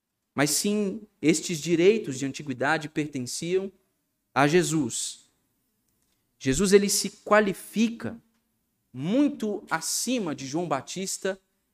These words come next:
em poder e glória.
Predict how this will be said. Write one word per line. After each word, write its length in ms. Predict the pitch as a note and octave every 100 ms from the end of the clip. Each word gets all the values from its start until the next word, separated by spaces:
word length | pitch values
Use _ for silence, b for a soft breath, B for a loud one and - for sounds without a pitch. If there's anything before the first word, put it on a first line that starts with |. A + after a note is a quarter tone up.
| _
em 460 | - E3+ F#3 F3+ - _ _
poder 640 | - C3 - F3+ A3 A3
e 80 | F3
glória. 640 | A#2 C3+ D3+ F#3 E3 G2